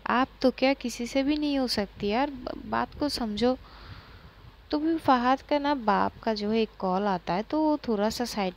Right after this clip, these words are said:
पे चला जाता है, बाहर की तरफ वो बात करने लगता है। तो फहाद बोलते हैं कि, "अरे ऐसा कौन सी चीज़ है, कौन सा प्रॉब्लम है और किसके साथ है ये है, मुझे तो, मैंने तो पता किया है, मुझे तो क्यों कहीं नज़र नहीं आई, कोई ऐसी रिकॉर्ड सामने नहीं आई।"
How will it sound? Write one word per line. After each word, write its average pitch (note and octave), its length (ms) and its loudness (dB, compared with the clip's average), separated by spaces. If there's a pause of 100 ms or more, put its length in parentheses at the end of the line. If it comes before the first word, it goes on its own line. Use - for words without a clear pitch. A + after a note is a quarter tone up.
पे G3+ 60 -6
चला F3 260 -4
जाता D#3+ 280 -6
है, A3 80 -2
बाहर F3+ 280 -4
की F3+ 140 -8
तरफ F#3 320 -6
वो A3 80 -4
बात F3 320 -4
करने E3 300 -8
लगता - 320 -10
है। - 80 -8 (540)
तो C4+ 60 4
फहाद A#3 380 -2 (120)
बोलते A#3+ 180 -2
हैं C4+ 100 -2
कि, D#4 80 2
"अरे C#4+ 320 4
ऐसा C4 340 4 (160)
कौन A#3+ 360 0
सी D4 200 -2
चीज़ C4 380 0
है, C#4 160 4
कौन C4 300 -2
सा C#4 180 -2
प्रॉब्लम B3+ 520 0
है D4+ 220 0
और B3 280 4
किसके D#4 360 0
साथ D4 320 -2
है D4+ 80 -4
ये D4 160 0
है, D4 160 4
मुझे A#3 280 -2
तो, B3+ 140 -4
मैंने G#3 280 -4
तो G3+ 120 -6
पता F3+ 300 -4 (140)
किया A#3 180 2
है, A3+ 140 -2 (760)
मुझे G3+ 240 0
तो D4 140 -2
क्यों C#4 220 0 (100)
कहीं C4+ 300 2
नज़र A#3 320 0
नहीं G#3+ 300 -2
आई, G#3+ 60 -4
कोई A3+ 280 4
ऐसी G#3 260 0
रिकॉर्ड G3 340 -4
सामने F#3+ 380 -4
नहीं F#3 340 -4
आई।" F#3 180 -6